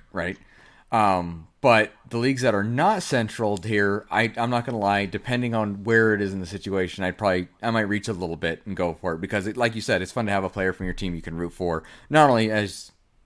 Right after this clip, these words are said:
your team, but also on your team. So I've done that, and I'll probably do it again.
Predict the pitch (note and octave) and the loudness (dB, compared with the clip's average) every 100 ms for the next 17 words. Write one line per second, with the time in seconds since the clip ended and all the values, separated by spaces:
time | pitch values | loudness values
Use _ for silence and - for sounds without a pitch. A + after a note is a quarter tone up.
0 | _ A2+ G2+ - F3+ C3+ F#2+ G2+ F#2+ A2 | _ -2 -2 0 0 0 0 2 2 2
1 | B2+ - - B3 B2+ F#2+ - - - - | -2 0 4 4 4 0 -4 -12 -16 -20
2 | - - - - _ _ _ _ _ C#3 | -20 -20 -20 -20 _ _ _ _ _ -4
3 | C3+ E2 C#2+ - - - - C#3 C#3+ C#3+ | 0 -2 -4 -14 -20 -14 0 6 8 8
4 | C3+ C3 C3+ A2 G#2 F2+ | 8 6 4 4 2 -2